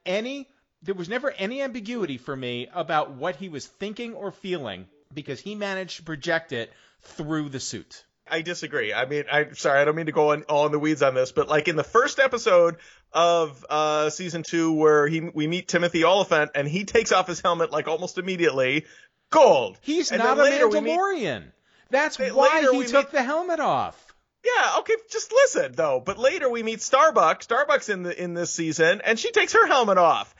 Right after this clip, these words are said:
Speaker 2: And it's just like, oh, so, okay. And I thought that that's where we were gonna end the season, was he was gonna somehow sorta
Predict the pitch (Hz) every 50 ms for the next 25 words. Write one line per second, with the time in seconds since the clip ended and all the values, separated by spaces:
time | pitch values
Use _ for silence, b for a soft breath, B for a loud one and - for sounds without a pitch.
0 | b b b b b - 269 269 285 277 - 302 277 - 285 269 233 b b b
1 | b b 302 320 330 330 294 240 190 - - 240 247 240 240 240 - 285 285 -
2 | 240 - - - 82 156 214 220 233 240 233 233 - _ - 277 294 320 320 277
3 | - 165 151 196 190 - 202 202 202 - 214 214 208 196 180 180 175 170 165 156
4 | 151 165 156 151 - - - 170 175 175 165 156 127 139 131 - - 165 156 139
5 | 117 123 113 113 117 123 127 - 165 151 143 143 131 - 165 151 143 - - -
6 | 247 254 269 254 233 220 196 185 175 175 170 - 185 170 156 156 156 151 151